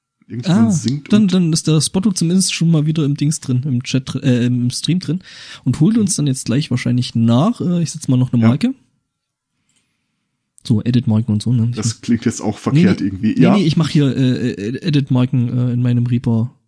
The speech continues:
Speaker 2: in, in, in meinen Reaper, nein, das klingt immer noch falsch. Ja, rufst du den Spotto vielleicht nochmal mit an, oder wie machen wir das?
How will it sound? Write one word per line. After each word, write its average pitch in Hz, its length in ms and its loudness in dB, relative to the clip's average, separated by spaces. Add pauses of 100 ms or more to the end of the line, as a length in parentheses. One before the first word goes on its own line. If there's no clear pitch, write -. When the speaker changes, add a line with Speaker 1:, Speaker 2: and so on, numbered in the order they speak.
Speaker 2:
in, 127 200 -4
in, 127 180 -2
in 147 180 0
meinen 131 180 2
Reaper, 131 240 -2
nein, 127 300 0
das - 140 -10
klingt 135 180 -4
immer 123 120 -2
noch 110 120 -6
falsch. - 340 -10 (1700)
Ja, 185 120 4
rufst 170 440 4
du 196 40 2
den 170 120 2
Spotto 196 260 0
vielleicht 160 260 0
nochmal 165 220 2
mit 143 240 0
an, 190 240 2
oder 202 460 2
wie 160 80 2
machen 127 240 2
wir 113 60 2
das? - 220 -8